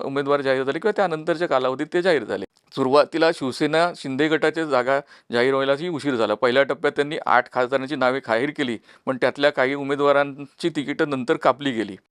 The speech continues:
तर आता शिवसेनेचे अठरा खासदार निवडून आले होते दोन हजार एकोणीसला, त्यापैकी तेरा खासदार हे शिंदे गटासोबत होते, पण त्या तेरा जणांनाही उमेदवारी मिळाली नाही.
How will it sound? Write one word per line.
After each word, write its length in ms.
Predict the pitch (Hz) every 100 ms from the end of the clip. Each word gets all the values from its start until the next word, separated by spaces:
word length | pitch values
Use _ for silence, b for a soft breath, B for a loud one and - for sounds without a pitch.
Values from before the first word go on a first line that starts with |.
| _
तर 60 | 156
आता 260 | - 175 196 B B -
शिवसेनेचे 400 | 135 143 156 160
अठरा 340 | 160 123 151 165
खासदार 260 | 156 147
निवडून 300 | 139 139 147
आले 120 | 139 127
होते 160 | 127
दोन 180 | 120 123
हजार 160 | 120 117
एकोणीसला, 420 | 107 123 110 107
त्यापैकी 380 | 123 147 170 190
तेरा 320 | 175 139 160
खासदार 360 | 170 143 139 156 B B -
हे 60 |
शिंदे 300 | 180 147 139
गटासोबत 540 | 147 151 151 143 160 -
होते, 340 | - - 104 - B B B -
पण 180 | 190
त्या 160 | 175 165
तेरा 340 | 165 135 135
जणांनाही 440 | 139 135 135 135 165
उमेदवारी 500 | 160 127 123 123 139
मिळाली 320 | 123 110 120
नाही. 300 | 131 113 95